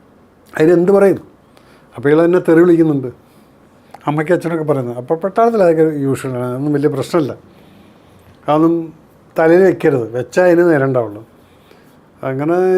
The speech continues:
ഇയാൾ വിളിച്ചു. അപ്പോൾ ഞാൻ പറഞ്ഞു, "വെറുതെ ചുമ്മാ തെറി വിളിക്കരുതെന്ന്" പറഞ്ഞു. ആ, അപ്പോഴത്തേക്ക് അത് ഹിന്ദിയിൽ ഞാൻ പറഞ്ഞപ്പോൾ, "ഓ, ഹിന്ദി മേ ബോൾ രഹാ മദ്രാസി" എന്ന് പറഞ്ഞ് പിന്നെയും അടിച്ചു.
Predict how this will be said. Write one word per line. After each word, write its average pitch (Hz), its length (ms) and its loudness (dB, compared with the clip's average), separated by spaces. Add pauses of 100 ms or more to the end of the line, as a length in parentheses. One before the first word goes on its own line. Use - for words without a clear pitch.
(140)
ഇയാൾ 180 200 2
വിളിച്ചു. 175 240 -2
അപ്പോൾ 165 160 -2
ഞാൻ 175 120 2
പറഞ്ഞു, 170 240 2
"വെറുതെ 175 260 4 (140)
ചുമ്മാ 156 200 0 (220)
തെറി 165 160 2
വിളിക്കരുതെന്ന്" 160 480 2
പറഞ്ഞു. 120 280 -18 (840)
ആ, 151 40 -2 (260)
അപ്പോഴത്തേക്ക് 156 400 -2
അത് 190 80 -4 (100)
ഹിന്ദിയിൽ 170 340 0 (120)
ഞാൻ 196 160 2
പറഞ്ഞപ്പോൾ, 180 400 -2 (160)
"ഓ, - 20 0 (160)
ഹിന്ദി 180 280 -2
മേ 247 120 0
ബോൾ 226 160 2
രഹാ 208 140 -4
മദ്രാസി" 175 360 0
എന്ന് 185 120 0
പറഞ്ഞ് 175 200 -4
പിന്നെയും 165 260 2
അടിച്ചു. 117 220 -8